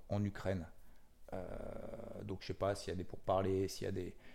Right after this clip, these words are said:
des discussions, des négociations et qu'en gros il y a le drapeau blanc qui est hissé, c'est que les indices européens vont beaucoup plus,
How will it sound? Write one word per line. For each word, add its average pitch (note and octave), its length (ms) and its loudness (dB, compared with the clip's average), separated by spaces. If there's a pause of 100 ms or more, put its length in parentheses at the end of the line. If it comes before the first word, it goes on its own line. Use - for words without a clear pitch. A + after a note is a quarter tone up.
(140)
des G2+ 80 4
discussions, G#2 600 2
des F2+ 120 2
négociations F#2+ 760 0
et F2+ 60 2
qu'en F#2+ 200 2
gros G#2 160 6
il G2+ 40 8
y F#2+ 40 8
a F#2 40 2
le F2+ 40 2
drapeau F2+ 320 4
blanc G2+ 220 4
qui - 120 -4
est F2+ 60 0
hissé, B2 400 4 (1080)
c'est - 200 6
que - 140 4
les A2 240 10
indices G#2+ 300 4
européens A2+ 560 4 (280)
vont G#2 220 8
beaucoup A#2+ 480 8
plus, - 720 2